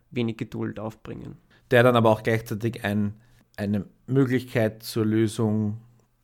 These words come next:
Speaker 2: der Geschichte bringt und wie das dann ausgeht, sei jetzt nicht verraten.
Speaker 1: Genau. Verraten sei lediglich, dass, ja, der Adrian dann Filmemacher geworden ist, beziehungsweise auch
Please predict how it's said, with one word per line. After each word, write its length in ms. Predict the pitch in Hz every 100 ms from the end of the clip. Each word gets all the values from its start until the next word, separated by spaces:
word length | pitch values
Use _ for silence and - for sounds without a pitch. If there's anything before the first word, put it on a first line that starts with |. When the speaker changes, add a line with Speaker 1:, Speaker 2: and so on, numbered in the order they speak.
| _ _
Speaker 2:
der 80 | 101
Geschichte 460 | 107 - 104 - 98
bringt 520 | - 98 98 - -
und 380 | 95 92 - - _ _ _ _ _ _ _ _ _ -
wie 200 | - 110
das 180 | 110 107
dann 140 | - 98
ausgeht, 400 | 98 - 107 -
sei 180 | 107
jetzt 200 | 95 98
nicht 180 | - -
verraten. 480 | - - - 202 101 - - _ _ _ _ _ _ -
Speaker 1:
Genau. 240 | 113 113 _ _
Verraten 380 | - 151 160 190
sei 200 | 156 143
lediglich, 480 | 139 147 127 135 -
dass, 300 | 117 - - -
ja, 180 | 143 110 - -
der 160 | 104 101
Adrian 380 | 139 160 185 196 -
dann 320 | 123 120 117 - _ _
Filmemacher 560 | - 135 143 131 - 160
geworden 400 | 139 135 147 143
ist, 340 | 202 - - _ _ _ _ _
beziehungsweise 500 | - 135 120 123 117 113
auch 300 | 110 -